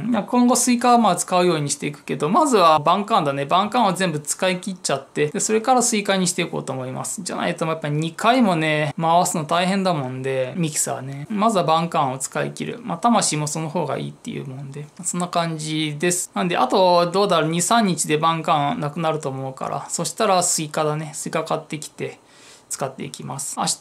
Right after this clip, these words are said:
日はもう、あの、一階にスイカはないもんで、グリーントーヤでやっていこうと思ってます。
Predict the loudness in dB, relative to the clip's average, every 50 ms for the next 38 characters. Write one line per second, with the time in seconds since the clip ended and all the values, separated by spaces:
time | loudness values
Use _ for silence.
0 | _ _ 0 2 2 4 4 4 6 6 6 6 6 6 6 6 6 6 6 8
1 | 8 8 6 6 4 0 0 0 4 4 6 6 6 4 4 4 2 2 4 6
2 | 6 6 8 8 8 6 6 4 2 0 -2 -2 -4 -4 -4 -4 -2 -2 -4 -4
3 | -6 -6 -4 -2 -2 -2 -2 0 0 0 0 2 0 0 -2 -2 -4 -10 -8 -6
4 | -8 -8 -8 -10 -10 -10 -12 -14 -16 _ -12 -12 -10 -10 -10 -10 -8 -6 -6 -6
5 | -6 -6